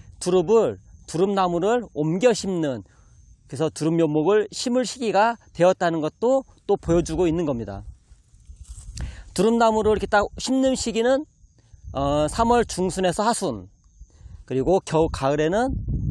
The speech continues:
그 십일월 중순에서 십일월 하순까지 요때 두릅나무를 심습니다.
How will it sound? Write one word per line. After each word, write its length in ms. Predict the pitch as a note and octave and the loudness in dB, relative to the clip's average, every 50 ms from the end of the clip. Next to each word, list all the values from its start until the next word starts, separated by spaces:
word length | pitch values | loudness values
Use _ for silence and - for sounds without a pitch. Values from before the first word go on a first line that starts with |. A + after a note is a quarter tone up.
| - - | -2 -2
그 300 | - B2 A#2+ A#2+ A#2+ B2 | -2 -2 -2 -4 -4 -6
십일월 580 | - - A#3+ A#3 A#3+ A3+ A#3 A#3+ B3+ B3 - - - - - - - - - - - - | -6 -6 -4 0 2 4 4 6 4 2 2 -2 -4 -6 -6 -6 -6 -6 -8 -8 -10 -12
중순에서 800 | - - F#3+ A3 A3+ - - G#3 G3+ F#3 - A#3+ C4 C4+ B3 - - - - | -6 -4 -2 -2 0 0 0 2 2 4 4 4 4 4 2 0 -2 -4 -4
십일월 360 | - - - F3+ G3+ G#3 G#3+ | -4 -2 0 2 2 2 2
하순까지 680 | G3+ A#3 B3 - C4 - - G3+ D#3+ - - A#2 G2+ - - - - - - - - C#3 | 2 0 -2 -2 -2 0 2 0 0 0 -2 -4 -6 -6 -8 -8 -8 -6 -6 -6 -6 -6
요때 300 | C#3 - - - G#3+ G3 | -6 -4 0 0 0 0
두릅나무를 600 | - D3+ D#3 F3 E3 F3 E3+ D#3 D3 D#3 D#3+ D3+ | 0 -2 -2 0 2 2 2 2 2 2 0 -2
심습니다. 580 | F#3+ G#3 - - F3+ D#3 - - G#2 G2 F#2+ | -4 -6 -6 -4 -4 -4 -4 -4 -6 -6 -6